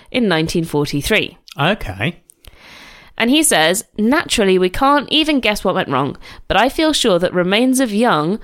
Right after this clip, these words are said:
Speaker 1: or eggshells would be found if her earth bank was carefully sifted."
Speaker 2: R-, okay, I'm getting a bit confused here. So, right. So we've got a platypus in
Speaker 1: Yep.
Speaker 2: the Bronx Zoo,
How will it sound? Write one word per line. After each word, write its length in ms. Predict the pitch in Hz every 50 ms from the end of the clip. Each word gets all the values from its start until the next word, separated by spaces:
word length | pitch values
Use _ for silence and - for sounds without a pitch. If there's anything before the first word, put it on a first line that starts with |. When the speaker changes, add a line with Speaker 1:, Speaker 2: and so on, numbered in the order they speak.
| - -
Speaker 1:
or 140 | - 165 151 -
eggshells 580 | - 254 247 247 - - 160 143 147 147 143 -
would 100 | 196 202
be 120 | 233 262
found 400 | 247 - 196 175 165 160 160 160 -
if 120 | - 180 -
her 240 | - 190 170 - -
earth 300 | - 233 262 277 - -
bank 300 | - 160 151 151 139 -
was 120 | 175 160 -
carefully 440 | - - 170 165 160 - 160 151
sifted." 500 | 143 147 143 - - - 92 - - - - - _ - _ _ - - -
Speaker 2:
R-, 240 | - 131 127 135 135 - - - - - -
okay, 440 | 113 127 139 - 139 117 98 95 92 - - - - - - -
I'm 120 | 165 180
getting 200 | 196 214 214 208 196
a 40 | 175
bit 300 | 180 175 - - _ _
confused 540 | - - 143 127 - 135 127 120 110 - -
here. 300 | - 98 92 90 92 92
So, 640 | 87 - - 139 123 127 123 123 123 120 120 123 120
right. 320 | 123 123 113 101 92 104 - - _ _ - - - - - - - - -
So 120 | - - 131
we've 60 | 131
got 100 | 151 185
a 40 | 202
platypus 560 | - 202 175 143 - - - 151 165 - -
in 80 | - -
Speaker 1:
Yep. 100 | 214 226
Speaker 2:
the 40 | 151
Bronx 240 | 147 165 175 151
Zoo, 400 | 113 127 127 113 117 131 156 180